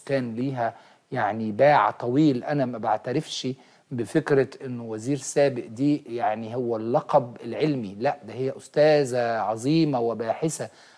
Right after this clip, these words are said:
عظيمة لطالما أفادت الوطن، وهي من أكثر من سعدوا باهتمام الدولة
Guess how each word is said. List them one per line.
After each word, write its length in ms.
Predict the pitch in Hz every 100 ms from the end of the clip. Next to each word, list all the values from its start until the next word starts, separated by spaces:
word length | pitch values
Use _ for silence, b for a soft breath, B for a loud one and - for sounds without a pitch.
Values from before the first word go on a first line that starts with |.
| b
عظيمة 560 | 104 120 127 170 143
لطالما 880 | 123 120 - 175 190 175 160 160 147 - B B B
أفادت 680 | 131 139 131 120 117 - - _
الوطن، 420 | 120 110 110 98 104 b b
وهي 400 | 127 147 180 165
من 200 | 135 127 - 185
أكثر 400 | - - 180 156
من 220 | 131 120
سعدوا 420 | - 131 127 123
باهتمام 600 | 120 110 127 113 135 131
الدولة 480 | 113 113 117 113